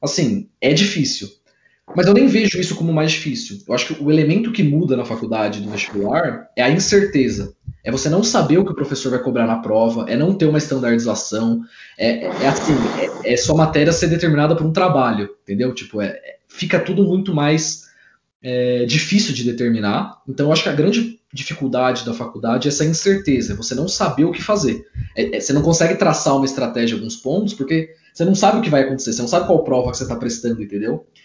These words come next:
Então, eu lembro que até teve um exemplo na, engraçado, teve um professor, por exemplo, do, de uma matéria lá da, da Poli, que sem avisar ninguém, ele fez a prova em inglês.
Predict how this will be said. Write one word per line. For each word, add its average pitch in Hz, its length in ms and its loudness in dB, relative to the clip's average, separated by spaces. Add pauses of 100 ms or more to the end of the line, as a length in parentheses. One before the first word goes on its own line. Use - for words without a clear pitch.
(220)
Então, 123 120 0
eu - 0 -
lembro 135 200 4
que 143 80 2
até 160 200 4
teve 156 200 4
um 156 100 4
exemplo 135 440 2
na, 107 400 -2 (560)
engraçado, 113 640 -2
teve 131 140 -2
um 135 40 -4
professor, 131 520 -2
por 120 100 -4
exemplo, 110 640 -2 (140)
do, 113 200 -12
de 123 60 -8
uma 113 120 2
matéria 110 360 0
lá 101 120 2
da, 101 220 2
da 110 140 -12
Poli, 113 400 2 (880)
que 160 200 0
sem 180 280 4
avisar 165 380 6
ninguém, 147 300 4
ele 165 80 2
fez 196 160 0
a 202 40 0
prova 202 220 2
em 233 40 2
inglês. 175 420 0